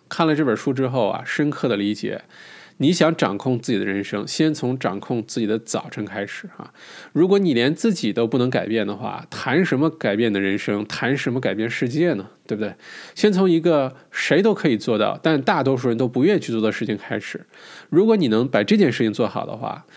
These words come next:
它对我们性格、对我们处事一些潜移默化的改变是很难去描述的。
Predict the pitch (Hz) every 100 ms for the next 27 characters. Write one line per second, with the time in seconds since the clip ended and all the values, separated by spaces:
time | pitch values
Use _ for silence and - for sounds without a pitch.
0 | - - - 156 151 151 175 143 110 110
1 | 123 135 - - - 214 120 110 104 107
2 | 160 160 113 104 110 123 127 _ _ -
3 | - 123 117 - 214 113 170 143 127 131
4 | 131 - 120 139 170 180 135 175 131 110
5 | 107 - 120 110 98 104 - 113 110 -
6 | 117 104 101 104 - 117 98 101 - 107
7 | -